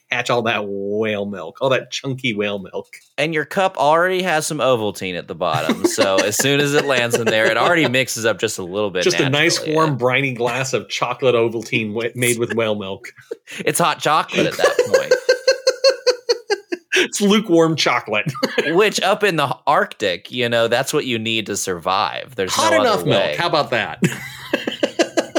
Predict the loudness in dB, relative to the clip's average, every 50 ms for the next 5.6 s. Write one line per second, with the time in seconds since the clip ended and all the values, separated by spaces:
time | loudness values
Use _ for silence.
0 | -6 -4 -6 -6 -4 -2 -4 -4 -4 -6 -8 -6 -8 -12 _ _ -20 -20 -20 -20
1 | -20 -20 -20 -20 -12 -2 2 4 4 6 4 4 4 4 2 2 2 0 -2 -2
2 | -6 _ _ _ _ _ -8 -2 2 4 4 6 6 6 4 6 4 4 4 2
3 | 0 2 2 2 2 2 2 0 -4 -2 0 0 0 0 -2 -10 -14 -16 -18 -20
4 | -20 _ _ -10 -10 -10 -8 -2 0 2 2 2 2 2 0 2 2 2 2 2
5 | 2 2 2 2 0 -2 -4 -4 -4 -6 -6